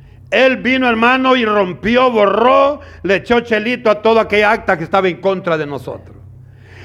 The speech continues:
Toda aquella acta que estaba en contra de nosotros, vino Él, la borró y dijo: "Ahora ya no". Ya no hay ninguna acusación en contra de mis hijos. Pero muchas veces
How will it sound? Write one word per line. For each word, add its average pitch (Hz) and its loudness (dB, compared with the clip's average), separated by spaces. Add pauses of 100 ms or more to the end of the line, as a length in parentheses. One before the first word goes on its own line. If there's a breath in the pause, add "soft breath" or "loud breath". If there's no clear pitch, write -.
(220 loud breath)
Toda 269 4
aquella 240 2
acta 254 -2
que 220 0
estaba 240 0
en 220 -4 (100)
contra 269 0
de 202 -4
nosotros, 214 -2
vino 208 0
Él, 302 0 (280)
la 190 0
borró 202 2
y 185 2
dijo: 196 -2
"Ahora 208 2
ya 202 0
no". 196 -2 (300 loud breath)
Ya 202 0
no 196 0
hay 240 2
ninguna 202 -2
acusación 214 -4 (180 loud breath)
en 175 -2
contra 202 0
de 170 0
mis 160 -8
hijos. - -18 (720 soft breath)
Pero 185 2
muchas 214 0
veces 254 2